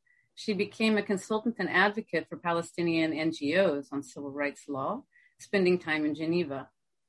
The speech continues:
She then returned to Palestine when she was offered a position with the Palestinian Negotiation Support Unit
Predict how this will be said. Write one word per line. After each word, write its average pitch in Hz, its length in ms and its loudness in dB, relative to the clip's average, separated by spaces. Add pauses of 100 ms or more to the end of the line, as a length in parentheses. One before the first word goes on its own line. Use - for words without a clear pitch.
(440)
She - 160 0
then 196 160 6
returned 233 480 4
to 220 60 -6
Palestine 160 840 0 (280)
when 180 120 2
she 190 140 -2
was 180 180 2
offered 190 320 4
a 175 60 -2
position 170 580 0
with 156 120 0 (100)
the 160 60 -6
Palestinian 160 920 2
Negotiation 156 720 0
Support - 520 2
Unit 127 420 -2